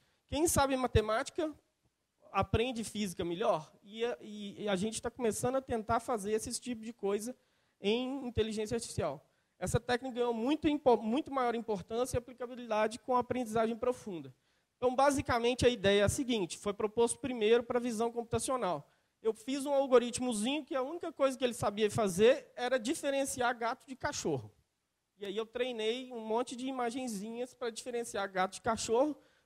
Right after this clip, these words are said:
numa rede neural profunda. Quando eu quis fazer um problema muito mais difícil, que é detectar onde está as faces num, numa imagenzinha, eu reaproveitei uma,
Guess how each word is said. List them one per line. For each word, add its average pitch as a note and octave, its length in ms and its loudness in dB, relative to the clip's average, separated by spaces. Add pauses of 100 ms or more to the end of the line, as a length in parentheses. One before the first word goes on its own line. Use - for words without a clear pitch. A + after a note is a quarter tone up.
numa C#4 240 0
rede B3 300 4
neural A#3+ 300 4
profunda. G3+ 640 0 (500)
Quando D#4 240 0
eu E4 140 0
quis B3+ 500 -6
fazer F#3+ 580 2 (360)
um G#3+ 180 -8
problema G#3+ 480 0
muito D4 460 0
mais A#3 280 0
difícil, A3+ 560 -6
que A3+ 100 -8
é A3+ 40 -6
detectar A3 720 -2
onde C#4+ 320 0
está C4 560 0
as - 240 -2
faces A3+ 640 -6
num, F#3 400 -2
numa F#3 240 -2
imagenzinha, E3+ 840 0 (320)
eu G#3 140 2
reaproveitei C4+ 1040 -2
uma, C#4 180 0